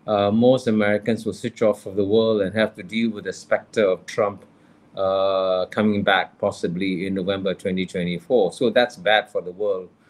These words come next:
when the United States becomes so self-absorbed. Now, if you want, if you want me to explain, and as I said, I, I, I, I know Orville Schell and I respect him, uh, as a human being.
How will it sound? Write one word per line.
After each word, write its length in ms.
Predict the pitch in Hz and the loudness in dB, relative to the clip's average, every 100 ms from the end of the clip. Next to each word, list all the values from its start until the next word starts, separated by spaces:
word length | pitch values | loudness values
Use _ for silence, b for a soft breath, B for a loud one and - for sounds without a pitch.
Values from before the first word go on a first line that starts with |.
| b b _ | b b _
when 180 | 110 101 | -4 -4
the 60 | 98 | -2
United 360 | 98 98 101 | -4 -2 -4
States 240 | 101 113 92 | -4 -8 -6
becomes 440 | 92 - 98 90 | -6 -4 -4 -4
so 180 | - 98 | -6 -6
self-absorbed. 880 | - 101 92 - 82 - 110 90 - b b b - | -2 0 0 -4 -8 0 0 0 -2 b b b 0
Now, 160 | 131 | 0
if 160 | 113 135 | 2 2
you 100 | 185 | 2
want, 300 | 202 208 170 | 4 2 2
if 180 | 139 135 | 0 2
you 80 | |
want 180 | 160 165 | 2 4
me 120 | 175 | 2
to 60 | 165 | 2
explain, 420 | - - 151 113 | -2 2 4 4
and 100 | 107 | 4
as 180 | 117 - | 2 2
I 100 | 131 | 2
said, 260 | - 131 87 | 2 2 2
I, 160 | 107 | 2
I, 380 | 110 117 - 110 | 0 -2 -4 -2
I, 120 | 117 - | -4 -4
I 40 | 113 | -4
know 300 | 120 143 143 | 0 0 0
Orville 340 | 120 110 117 | -2 -6 -8
Schell 400 | 113 - 104 107 | -10 -4 -4 -4
and 160 | 95 98 | -8 -10
I 60 | |
respect 640 | 95 98 - - 123 - - | -8 -6 -8 -6 -6 -6 -4
him, 300 | 107 90 85 - | -4 -4 -12 -14
uh, 680 | 98 90 87 92 90 82 80 | -10 -8 -6 -6 -6 -6 -8
as 140 | 98 92 | -12 -12
a 160 | 90 | -10
human 280 | 95 120 120 | -6 -2 -2
being. 340 | 95 101 101 | -4 -8 -8